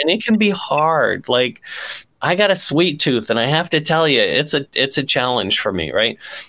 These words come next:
But I also love the way maitake can support that,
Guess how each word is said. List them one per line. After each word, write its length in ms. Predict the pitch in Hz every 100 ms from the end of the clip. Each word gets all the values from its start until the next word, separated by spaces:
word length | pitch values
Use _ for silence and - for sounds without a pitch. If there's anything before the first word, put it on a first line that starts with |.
| _ _ _ -
But 220 | 131 151
I 160 | 160 180
also 400 | 139 170 - 170
love 360 | 143 135 147 139
the 80 |
way 220 | 123 120 113
maitake 800 | 113 107 104 117 123 123 110
can 220 | - 113 110
support 640 | - 98 - 123 117 -
that, 320 | 104 98 95